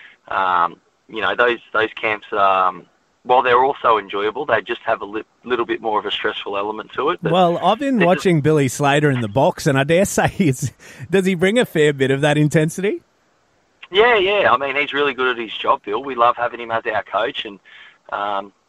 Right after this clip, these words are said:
Speaker 1: he seems to just bring the best out of us as a team. And, um, like I said, you, you gotta have a balance of enjoyment, um, and you also gotta ha-, make sure that you, when you're training and you're on, you're really switched on. So, um, I've got no doubt that,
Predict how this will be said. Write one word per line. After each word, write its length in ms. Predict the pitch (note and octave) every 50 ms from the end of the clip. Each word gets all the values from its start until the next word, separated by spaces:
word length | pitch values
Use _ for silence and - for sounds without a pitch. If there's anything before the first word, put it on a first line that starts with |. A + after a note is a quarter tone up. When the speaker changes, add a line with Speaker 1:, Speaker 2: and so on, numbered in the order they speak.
| _ _ _ _ _ _
Speaker 1:
he 140 | - B2 A#2+ -
seems 200 | C3 C3 B2 A2+
to 100 | - B2 A2+
just 160 | A#2 G#2+ -
bring 180 | A#2+ A#2 A2+
the 60 | A2 G2+
best 260 | A2 A2 A2 - -
out 180 | A#2+ A2+ A2+
of 80 | A#2 A2
us 80 | A2 -
as 120 | - A#2 G#2
a 40 | G#2
team. 380 | - - A#2 A#2 A#2+ B2+ C3+ C3
And, 200 | A#2+ A2 G2+ F#2 _ - - - _ _ _ _ _ -
um, 520 | G#2+ G#2 G2+ G2 G2 G2 G2 G2+ G#2 F#2+ _ _ _ -
like 180 | B2+ B2 - A#2
I 60 | G2+ -
said, 220 | - C3 A#2 G2+ F#2+
you, 80 | A2+
you 200 | A#2+ B2 B2 B2+
gotta 180 | A#2+ C3 B2 B2
have 160 | A#2+ B2 A2+
a 40 | A2
balance 340 | - A#2 A2+ A#2+ A#2 A#2 -
of 120 | A#2 G2+ G#2+
enjoyment, 540 | G#2 G2+ A#2 A#2+ B2+ C3 C3 B2+ A#2 A#2 - -
um, 400 | - G#2 G2 G2+ G2+ G#2 G#2+ A2
and 120 | A#2 A2+ A2
you 80 | G#2+
also 280 | A2 A#2 A2+ - A2+ A2+
gotta 220 | A2 A2+ G#2+ G#2+
ha-, 180 | G2+ G#2+ G#2+ - -
make 200 | A2+ A2 A2 -
sure 200 | - - A2+ G#2+
that 100 | G2+ -
you, 260 | A2+ G#2+ G#2 G#2 G2+ F#2+
when 160 | A#2 A#2+ A#2
you're 100 | A2 G#2+
training 420 | - - A2 A2 A#2+ B2 B2 A#2
and 100 | A2 A2 G#2
you're 140 | G2+ G2+ G#2
on, 220 | A2+ C#3 F3 E3
you're 120 | A#2+ G2
really 240 | G2+ A2 G#2+ A2 G#2 - -
switched 280 | - G#2 - - -
on. 200 | G2+ G#2 G#2 G2+ - -
So, 240 | G2 G2+ G2 G2+ F#2+ - - - - - - - - _ _ -
um, 380 | G#2+ G#2+ G#2 G2+ G#2 G#2 G#2 -
I've 160 | - B2+ C3 -
got 180 | D3+ D3 C3
no 200 | A#2+ B2 B2 B2
doubt 360 | A#2 - A#2 A#2 A#2 A#2 -
that, 160 | - A2+ A2+